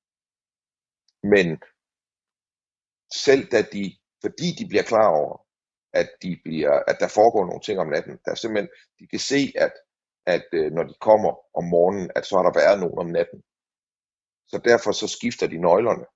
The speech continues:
ind til den del af Palme, øh, ind til der, hvor Palme-efterforskningen sidder. Og derefter er der simpelthen nogen, der forsøger at bryde ind om natten. Og det må altså være nogen, der har adgang til politihuset som sådan.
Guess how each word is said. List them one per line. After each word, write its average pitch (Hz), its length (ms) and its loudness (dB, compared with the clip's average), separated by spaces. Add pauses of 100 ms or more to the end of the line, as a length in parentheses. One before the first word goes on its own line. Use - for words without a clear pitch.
(720)
ind 104 240 -4
til - 320 -6 (460)
den 101 200 0
del 82 200 0
af 71 80 -4
Palme, 80 360 -2
øh, 60 340 -4 (160)
ind 107 120 -4
til 98 140 -4
der, 101 120 8
hvor 80 180 -2
Palme-efterforskningen - 840 -6
sidder. 85 240 -4 (400)
Og 87 100 0
derefter 107 420 2
er 73 60 0
der 73 80 -6
simpelthen 92 220 -4
nogen, 95 140 -6
der 95 140 -10
forsøger 87 240 -6
at - 80 -16
bryde - 220 -8
ind 160 120 -2
om - 140 -8
natten. - 280 -10 (1000)
Og 95 220 6 (1040)
det 117 120 6
må 123 140 6
altså 104 180 0
være 92 200 6
nogen, 110 340 -2
der - 80 4
har 85 140 4
adgang 95 420 4
til - 200 -14
politihuset 104 720 -10
som 87 200 -6
sådan. - 340 0